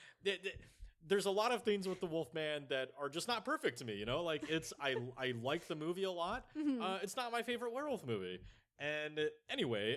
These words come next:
Speaker 1: um, <laughs> I prefer The Howling, which kind of ditched all that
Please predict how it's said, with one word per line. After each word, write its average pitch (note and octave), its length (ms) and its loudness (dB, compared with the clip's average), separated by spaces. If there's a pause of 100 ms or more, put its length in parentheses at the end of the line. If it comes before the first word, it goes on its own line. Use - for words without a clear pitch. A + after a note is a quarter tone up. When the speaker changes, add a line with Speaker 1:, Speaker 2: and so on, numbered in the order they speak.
Speaker 1:
um, D#3+ 380 2 (140)
<laughs> G3 120 -4
I B3+ 80 4
prefer C#4+ 320 -2
The A#3+ 100 4
Howling, G3+ 380 2
which B2 180 -2
kind F3 160 -2
of B2+ 140 -2
ditched D3 300 0
all B2+ 200 2
that A#2 340 0